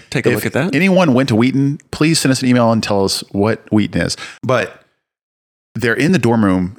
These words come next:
Speaker 2: and one of the students, it was Neil, he wants to write in the yearbook,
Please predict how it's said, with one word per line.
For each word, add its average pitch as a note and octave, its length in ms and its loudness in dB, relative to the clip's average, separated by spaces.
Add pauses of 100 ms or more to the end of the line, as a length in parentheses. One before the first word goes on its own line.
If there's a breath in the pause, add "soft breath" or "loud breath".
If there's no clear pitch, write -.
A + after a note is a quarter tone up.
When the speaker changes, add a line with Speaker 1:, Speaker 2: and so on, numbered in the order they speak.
Speaker 2:
and F#2+ 580 -2 (880)
one A2 280 0
of - 80 0
the F2 80 -4
students, - 680 -2 (520)
it A#2 60 0
was G#2+ 120 -2
Neil, D3+ 260 0 (1200)
he C3+ 120 2
wants B2 320 2
to A2 100 2
write G2+ 400 -2
in G2+ 300 0
the G#2+ 80 0
yearbook, - 520 -2